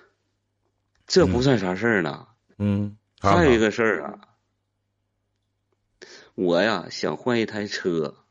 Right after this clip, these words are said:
Speaker 1: 我就交了定金了。
Speaker 2: 嗯。
Speaker 1: 交定金到出-，提车的那个时候吧，我正赶上我出差，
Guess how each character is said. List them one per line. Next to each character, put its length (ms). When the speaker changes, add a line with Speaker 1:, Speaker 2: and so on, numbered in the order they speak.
Speaker 1:
我 120
就 100
交 300
了 100
定 240
金 180
了。 320
Speaker 2:
嗯。 280
Speaker 1:
交 180
定 180
金 480
到 160
出-， 260
提 200
车 280
的 120
那 140
个 300
时 240
候 160
吧， 220
我 100
正 240
赶 180
上 120
我 80
出 220
差， 500